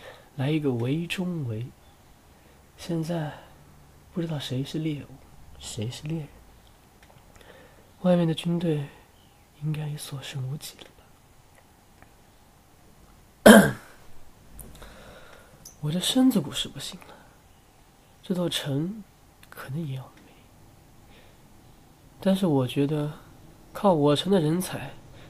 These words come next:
能撑到你们国家覆灭，应该不成问题吧？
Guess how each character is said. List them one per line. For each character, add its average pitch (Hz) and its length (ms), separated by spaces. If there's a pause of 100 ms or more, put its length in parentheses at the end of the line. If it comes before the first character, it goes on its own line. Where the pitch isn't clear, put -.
(140)
能 170 120
撑 233 240
到 202 180
你 131 220
们 160 160
国 127 200
家 127 160
覆 127 260 (120)
灭， 131 100 (420)
应 165 100
该 185 100
不 220 180
成 - 160 (120)
问 139 100
题 131 160 (140)
吧？ - 60